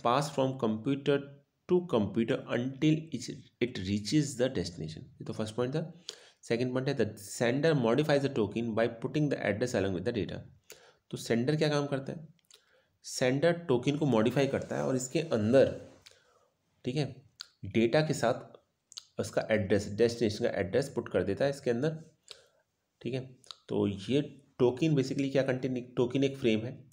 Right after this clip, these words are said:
और इस फ्रेम के अंदर डेटा तो है ही जो सेंड करना है एक कंप्यूटर से दूसरे कंप्यूटर पर, एक नोड से दूसरे नोड पर, और साथ में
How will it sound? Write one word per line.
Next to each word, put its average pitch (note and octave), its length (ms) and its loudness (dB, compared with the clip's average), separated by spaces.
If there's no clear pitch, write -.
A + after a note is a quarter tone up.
और A2+ 140 4
इस C3+ 120 -4
फ्रेम A#2 180 2
के B2 80 0
अंदर B2 140 0
डेटा G#2+ 260 2
तो C3+ 100 0
है A#2 140 4
ही A#2+ 380 -2
जो G#2+ 60 0
सेंड A2+ 260 2
करना G#2 260 2
है E2 220 -4
एक F#2+ 100 -4
कंप्यूटर G#2 320 0
से G2+ 140 -2
दूसरे G2+ 360 -4
कंप्यूटर F#2+ 340 -2
पर, A#2 140 -2
एक G#2 120 -2
नोड G2 180 -4
से G2+ 60 -12
दूसरे F#2+ 280 -4
नोड F#2+ 200 -4
पर, - 120 -2
और C#3 60 -2
साथ C3 400 0
में G2+ 240 -4